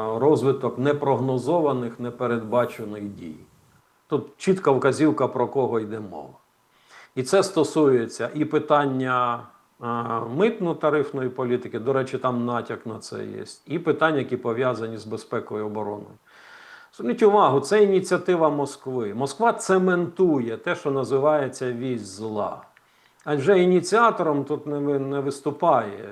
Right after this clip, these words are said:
Сі Цзіньпінь, чи Пазишкіан, чи Аятолла Хаменеї. Це робить Москва.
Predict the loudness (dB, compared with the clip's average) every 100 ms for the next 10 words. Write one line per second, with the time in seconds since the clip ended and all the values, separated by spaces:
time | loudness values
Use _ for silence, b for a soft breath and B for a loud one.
0 | -14 -6 -4 -2 -2 -2 -2 -2 -2 -4
1 | -8 b b b b _ -4 2 6 6
2 | 6 4 2 0 -2 -2 -2 -2 -4 -4
3 | 0 4 4 2 -2 -4 -2 -2 -2 0
4 | 2 0 -4 -8 -6 -6 -8 -10 -4 0
5 | 4 4 2 0 -4 -6 -6 -8 -6 -10